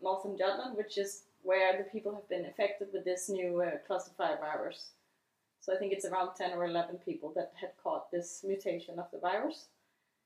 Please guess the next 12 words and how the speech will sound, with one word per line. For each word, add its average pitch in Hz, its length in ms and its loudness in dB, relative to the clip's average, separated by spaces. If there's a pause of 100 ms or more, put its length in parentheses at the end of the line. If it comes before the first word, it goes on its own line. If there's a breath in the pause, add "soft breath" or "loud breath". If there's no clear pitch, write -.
(120)
Um, 196 640 0
so 196 180 4
they 202 200 6
now 190 220 6
can't 190 360 0
leave 196 200 2
their 190 120 -2
municipality, 220 800 0
and 202 160 2
they're 180 120 4
on, 175 160 0 (120)
like, 156 200 -6